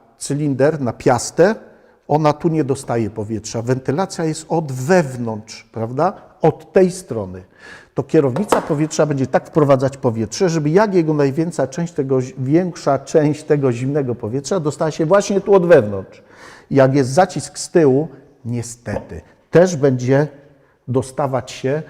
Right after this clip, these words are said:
e, te zanieczyszczenia między tarczę a klocek. Ale wtedy, normalnie użytkując auto, zobaczymy, że pierścień zewnętrzny jest ok, a mechanik, kiedy podniesie auto do góry, mówi: „Ty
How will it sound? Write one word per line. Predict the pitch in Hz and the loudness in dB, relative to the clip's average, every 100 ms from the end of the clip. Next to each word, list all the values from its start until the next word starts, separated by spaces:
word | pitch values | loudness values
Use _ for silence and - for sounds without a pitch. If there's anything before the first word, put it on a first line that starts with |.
| - - - - - | -16 -20 -20 -16 -2
e, | 127 123 | 0 2
te | 139 | 0
zanieczyszczenia | 127 127 131 131 127 - 143 147 139 | -2 0 -2 -4 -8 -6 -6 -2 -2
między | 120 127 123 113 123 | -2 -2 -4 -2 -4
tarczę | 120 - 123 131 - 131 | -4 -4 -4 -6 -10 -10
a | - | -10
klocek. | - 123 113 - - - | -8 -4 -4 -6 -18 -10
Ale | 120 110 | -8 -8
wtedy, | - - 220 110 113 170 - _ _ _ - | -4 0 2 2 -2 -2 -10 _ _ _ -6
normalnie | 123 104 165 190 | -4 -2 -2 0
użytkując | 156 151 - 151 135 127 | 0 -2 0 0 0 -2
auto, | - 127 - 180 | -2 -2 -2 -4
zobaczymy, | 151 139 135 170 147 | -2 -2 -4 -4 -4
że | 117 | -6
pierścień | - 185 185 - 165 | -4 -4 -4 -6 -4
zewnętrzny | 120 135 147 160 151 - 131 | 0 0 0 -2 -4 -6 -4
jest | 104 | -4
ok, | 107 - 139 185 254 - - - _ _ _ _ - | -6 4 6 8 6 -2 -14 -20 _ _ _ _ -2
a | 135 | 0
mechanik, | 131 123 190 185 143 | 2 2 2 2 0
kiedy | 151 135 | -2 -2
podniesie | 135 127 127 160 156 139 | -4 -4 -4 -4 -4 -4
auto | 143 143 | -4 -2
do | 127 123 | 0 0
góry, | 123 143 147 | 0 0 0
mówi: | 143 143 135 | 0 -2 0
„Ty | - 202 | 6 6